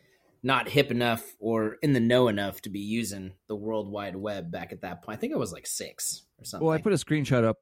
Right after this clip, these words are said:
Speaker 2: of the first, uh, the first ever website created by cern in ninety-two, if you can see it there. And another was Acme Laboratories, and they were pretty much a tech-oriented Unix projects and repository with links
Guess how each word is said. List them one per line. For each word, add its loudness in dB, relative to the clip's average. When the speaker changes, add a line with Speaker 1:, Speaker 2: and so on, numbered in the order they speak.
Speaker 2:
of -6
the -10
first, -2
uh, 0
the -6
first -2
ever 0
website 0
created -4
by 2
cern -2
in 0
ninety-two, 0
if -14
you -6
can -8
see -4
it -2
there. 2
And -2
another 0
was -6
Acme -4
Laboratories, -2
and -4
they 0
were 0
pretty -2
much -2
a -14
tech-oriented -2
Unix 0
projects -4
and -2
repository -4
with -6
links -6